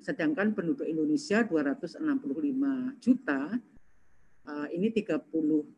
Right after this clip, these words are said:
persennya ini adalah, eh, usia anak-anak.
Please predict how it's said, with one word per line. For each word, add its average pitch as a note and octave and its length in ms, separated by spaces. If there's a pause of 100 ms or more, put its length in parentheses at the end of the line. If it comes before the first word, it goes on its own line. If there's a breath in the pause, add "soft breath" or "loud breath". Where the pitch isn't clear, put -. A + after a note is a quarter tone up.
(260)
persennya F3 880
ini E3 240
adalah, D3 600 (840)
eh, C#3 400 (240)
usia E3+ 640 (160)
anak-anak. C#3 520